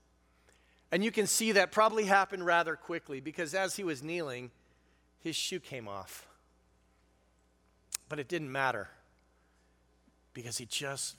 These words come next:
wanted to be with his dad. You can see the father there. He looks like a wealthy man. He, he has a robe. He looks rather dressed up there.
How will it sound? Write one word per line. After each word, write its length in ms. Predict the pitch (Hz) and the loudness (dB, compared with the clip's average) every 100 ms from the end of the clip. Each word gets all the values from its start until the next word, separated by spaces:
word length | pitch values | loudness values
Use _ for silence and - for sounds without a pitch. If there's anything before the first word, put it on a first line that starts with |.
| - | -8
wanted 320 | 120 120 107 | -8 -8 -12
to 60 | |
be 180 | 107 113 | -10 -10
with 140 | 104 104 | -8 -12
his 120 | 98 | -14
dad. 340 | - 92 85 - - _ _ _ _ _ _ _ _ _ _ _ _ _ - _ _ _ _ _ _ _ _ _ _ _ | -16 -16 -16 -20 -20 _ _ _ _ _ _ _ _ _ _ _ _ _ -20 _ _ _ _ _ _ _ _ _ _ _
You 120 | - | 0
can 120 | 185 202 | 4 4
see 180 | - | 6
the 100 | 226 | 6
father 400 | 175 202 190 208 | 8 8 8 8
there. 360 | 196 208 208 214 - - - _ _ | 6 6 6 4 -6 -20 -20 _ _
He 100 | 156 | -4
looks 200 | 185 - | -2 4
like 180 | 196 180 | 4 4
a 60 | |
wealthy 440 | 156 165 185 - 202 | 6 8 8 4 4
man. 340 | 196 196 196 | 6 6 6
He, 200 | 175 147 - | 2 -4 -6
he 160 | 160 | -4
has 180 | 151 143 | 0 0
a 80 | 135 | 0
robe. 440 | 131 160 180 180 | 4 8 8 8
He 100 | 151 | 4
looks 400 | 139 165 - - - _ | 0 -2 -2 -6 -10 _
rather 320 | 156 160 160 156 | 4 6 6 2
dressed 400 | 143 156 - 170 | 4 4 4 2
up 220 | 147 - | 2 4
there. 400 | 156 147 151 | 6 8 6